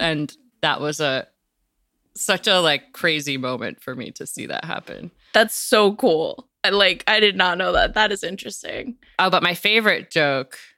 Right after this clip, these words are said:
Speaker 1: that's one of my favorites because it just, like, it, you, I mean, Bethany Frankel tweeted about it, but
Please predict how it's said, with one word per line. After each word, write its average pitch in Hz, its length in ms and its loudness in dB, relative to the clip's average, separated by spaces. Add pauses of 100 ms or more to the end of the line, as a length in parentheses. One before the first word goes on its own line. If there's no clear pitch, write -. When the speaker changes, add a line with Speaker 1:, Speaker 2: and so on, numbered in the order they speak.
(240)
Speaker 1:
that's 240 220 -4
one 190 240 2
of 160 60 2
my 135 140 2
favorites 127 520 -6
because 143 360 -4
it - 160 -10
just, - 360 -6
like, 123 400 -6 (160)
it, 156 280 -2 (280)
you, 160 300 -6 (180)
I 135 180 0
mean, 165 160 -6
Bethany 175 360 -2
Frankel 208 420 0
tweeted 226 320 -4
about 139 220 2
it, 143 220 -4
but 147 420 0